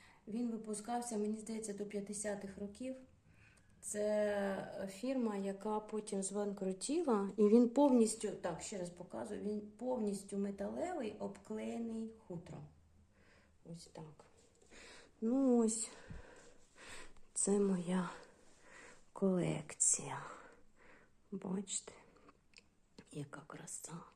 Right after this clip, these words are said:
Краса. Краса, краса. Ручної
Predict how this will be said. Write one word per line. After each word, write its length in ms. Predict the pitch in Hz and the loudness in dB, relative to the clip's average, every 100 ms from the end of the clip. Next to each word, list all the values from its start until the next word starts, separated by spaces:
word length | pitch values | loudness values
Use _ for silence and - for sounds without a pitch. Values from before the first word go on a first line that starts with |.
| _ _ _ _ _ _ - - - - _ - | _ _ _ _ _ _ -20 -20 -20 -20 _ -4
Краса. 920 | 226 233 226 - - 233 233 233 233 - - - - - - - - - - - _ - - - | 0 0 0 -4 2 4 4 0 -4 -10 -20 -20 -20 -20 -20 -20 -20 -20 -20 -20 _ -20 -20 -12
Краса, 720 | - 202 214 214 - 196 185 | -6 -4 -4 -6 -8 -4 -4
краса. 800 | - 160 160 - - - 147 147 170 - - - - - - - - - - - - - - - - - - - - | -4 -6 -6 -6 -6 -6 -6 -10 -12 -14 -18 -20 -20 -20 -20 -20 -20 -20 -20 -20 -20 -20 -20 -20 -20 -20 -20 -20 -14
Ручної 1080 | 185 165 170 - - 156 170 185 202 196 | -10 -8 -4 -4 -4 -6 -4 -2 -2 -6